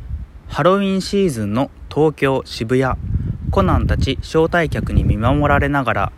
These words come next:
警視庁の佐藤刑事と高木刑事の結婚式が執り行われていたが、そこに暴漢が乱入。佐藤を守ろうとした高木が怪我を負ってしまう。高木は無事だったが、佐藤には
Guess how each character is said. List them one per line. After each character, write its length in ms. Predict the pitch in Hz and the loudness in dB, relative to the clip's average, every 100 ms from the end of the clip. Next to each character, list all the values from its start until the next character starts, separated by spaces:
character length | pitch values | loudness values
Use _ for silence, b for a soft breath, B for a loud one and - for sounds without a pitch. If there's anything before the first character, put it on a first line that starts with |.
| - - | -14 -16
警 220 | - 160 165 | -2 0 0
視 160 | - | -2
庁 200 | - 110 | -4 -4
の 140 | 113 127 | -2 -6
佐 120 | - | -4
藤 280 | 190 170 123 | -2 0 0
刑 200 | - 110 | 0 -4
事 120 | 98 - | -4 -4
と 160 | 135 - - | -4 -4 -12
高 240 | - 131 151 | -6 -2 -2
木 100 | 156 | 0
刑 220 | 160 135 | 0 0
事 100 | 113 | -2
の 120 | 117 | -6
結 220 | - 110 - | -6 -8 -4
婚 180 | 175 | -4
式 220 | 170 - 143 | -4 -2 -2
が 100 | 143 | -2
執 100 | 117 | 0
り 80 | 120 | -2
行 180 | 120 127 | 0 -2
わ 240 | 127 123 | 0 0
れ 80 | 120 | -2
て 120 | 120 | -4
い 80 | 113 | -2
た 120 | 123 | 0
が、 220 | 110 95 - B B | 0 0 -2 B B
そ 140 | - 123 | -4 -2
こ 120 | 143 | 0
に 120 | 139 | 0
暴 220 | 113 139 | 2 2
漢 180 | 147 151 | 2 0
が 140 | 151 127 | 0 0
乱 240 | 110 120 | 2 2
入。 300 | 120 117 117 - B B B B | 0 0 -4 -10 B B B B
佐 140 | - | 0
藤 160 | 185 175 | 2 4
を 260 | 139 143 127 | 2 2 0
守 320 | 123 127 143 | 2 4 4
ろ 60 | 139 | 2
う 40 | |
と 100 | 131 | 0
し 100 | - | -4
た 80 | 117 | -6
高 260 | - 113 | 0 0
木 120 | 113 113 | 0 2
が 120 | 131 135 | 0 0
怪 100 | 131 | 2
我 200 | 139 190 | 4 4
を 80 | 123 | 2
負 100 | 104 | 0
っ 20 | |
て 80 | 143 | -2
し 160 | 139 117 | -2 0
ま 180 | 110 | 0
う。 60 | 98 - - - B B B B - | -2 -8 -14 -14 B B B B -6
高 200 | 143 170 | 2 4
木 120 | 170 | 4
は 100 | 170 | 2
無 120 | 147 | 0
事 120 | 143 | 0
だ 80 | 156 | 2
っ 40 | 165 | 2
た 180 | - | 0
が、 160 | 117 - - | 0 -2 -4
佐 240 | - 190 175 | -4 -2 2
藤 200 | 139 113 | 2 2
に 100 | 104 | -2
は 180 | 98 | -4